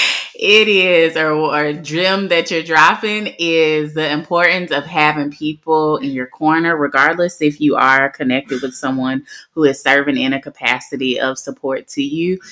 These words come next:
If they are not there understanding you, being empathetic,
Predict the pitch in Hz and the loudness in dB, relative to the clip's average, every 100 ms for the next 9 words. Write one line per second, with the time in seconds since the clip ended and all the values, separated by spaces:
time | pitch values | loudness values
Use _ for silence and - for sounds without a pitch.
0 | - _ - 165 151 156 170 185 185 165 | -20 _ 0 2 2 4 4 6 4 4
1 | 156 151 - 131 143 139 139 139 143 139 | 4 4 2 0 2 4 4 2 0 -2
2 | 131 - 131 143 165 170 175 175 175 165 | -2 -4 0 0 2 0 0 0 0 4
3 | 147 139 131 127 127 - - 156 160 165 | 4 6 4 0 -4 -8 -2 4 6 6
4 | 165 | 4